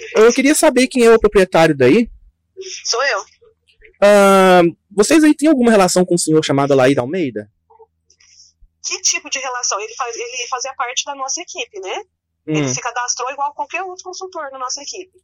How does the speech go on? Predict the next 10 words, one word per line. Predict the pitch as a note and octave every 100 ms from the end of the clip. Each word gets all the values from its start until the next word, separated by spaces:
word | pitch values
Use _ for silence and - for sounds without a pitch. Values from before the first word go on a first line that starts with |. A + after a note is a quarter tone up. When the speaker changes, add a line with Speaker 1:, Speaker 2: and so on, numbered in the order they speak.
| -
Speaker 1:
Ah, | D#3+ E3+ E3+ D#3 D3+
consultor | - F#3 - E3+ F#3 G3+ A3+ G#3
de, | F3 F#3 A#3 A#3 A3 _ _ _ _ _
de | -
quê? | C#4+
Speaker 2:
Perfumes | - - C4+ -
e | -
cosméticos. | C4 B3 G3 - - - _ _ -
Speaker 1:
Ah, | E3 D#3+
sim. | - - C3 C#3